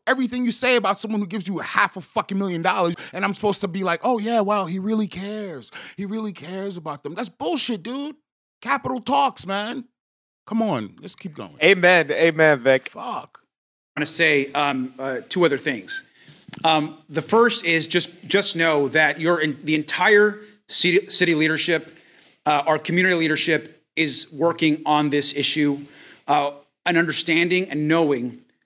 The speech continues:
Speaker 3: that our city is going to recover from this. But right now we are ensuring the safety of everyone. And so we need your help. Every member of the Long Beach City Council, our community leaders,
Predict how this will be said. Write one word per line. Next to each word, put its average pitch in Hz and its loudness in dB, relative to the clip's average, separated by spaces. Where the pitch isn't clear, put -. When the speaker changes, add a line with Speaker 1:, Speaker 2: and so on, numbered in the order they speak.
Speaker 3:
that 151 0
our 165 4
city 151 2
is 160 0
going 147 0
to 139 -4
recover 135 -4
from 104 -8
this. - -8
But 147 2
right 165 4
now 196 4
we 185 8
are 175 4
ensuring 156 4
the 135 -6
safety 151 0
of 131 -6
everyone. 101 -6
And 131 -2
so 156 0
we 151 0
need 170 0
your 131 0
help. - -6
Every 190 2
member 175 2
of 139 -4
the 147 0
Long 147 0
Beach 156 -2
City 139 -4
Council, 160 -2
our 170 4
community 160 0
leaders, 156 2